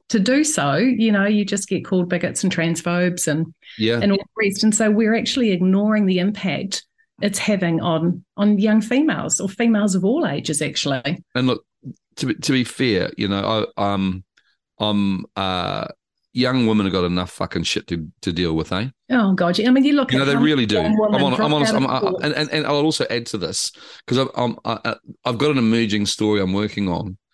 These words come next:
Speaker 2: and I, I'm only just scratching the surface of it. Sorry to jump across, but it's a parallel that I, I think you'll understand. And that is, um, it's called Red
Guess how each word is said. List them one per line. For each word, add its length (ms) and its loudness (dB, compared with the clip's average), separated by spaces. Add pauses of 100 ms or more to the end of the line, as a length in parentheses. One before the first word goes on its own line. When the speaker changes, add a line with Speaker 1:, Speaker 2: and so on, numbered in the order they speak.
(400)
Speaker 2:
and 380 0 (100)
I, 240 -2
I'm 140 0 (100)
only 300 2
just 280 -4
scratching 440 -2
the 80 0
surface 400 -2
of 80 0
it. 80 -2
Sorry 160 2
to 60 0
jump 200 0
across, 320 -4
but 240 -8
it's 120 -6
a 60 -2
parallel 420 0
that 120 -2
I, 260 -2
I 40 -4
think 180 -4
you'll 120 -2
understand. 640 -4 (720)
And 140 0
that 180 0
is, 280 0
um, 440 -2
it's 120 -6
called 300 0
Red 260 2